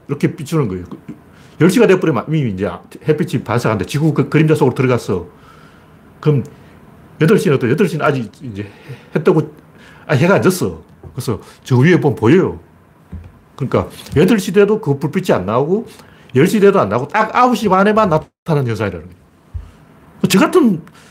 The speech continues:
무지랭이도 아는데 제가 뭐 유에프오 전문가도 아니고 유에프오 연구한 것도 아니고 유에프오 유자도 모르는 사람인데 아, 저 같은 일반인도 아는 걸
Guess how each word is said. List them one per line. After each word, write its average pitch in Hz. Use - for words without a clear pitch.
무지랭이도 220
아는데 117
제가 185
뭐 165
유에프오 196
전문가도 143
아니고 143
유에프오 180
연구한 170
것도 -
아니고 131
유에프오 170
유자도 190
모르는 110
사람인데 104
아, 120
저 185
같은 214
일반인도 220
아는 143
걸 127